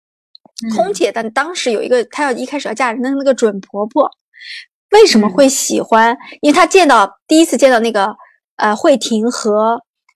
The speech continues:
Speaker 2: 东恩在一起的时候，她就非常高兴地见到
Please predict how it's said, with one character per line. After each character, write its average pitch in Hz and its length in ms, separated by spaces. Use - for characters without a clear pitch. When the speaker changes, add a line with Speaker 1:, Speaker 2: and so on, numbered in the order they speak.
Speaker 2:
东 277 220
恩 285 100
在 294 140
一 320 80
起 - 160
的 220 80
时 220 120
候， 214 180
她 240 180
就 233 180
非 370 240
常 262 360
高 269 200
兴 277 180
地 240 60
见 254 160
到 220 260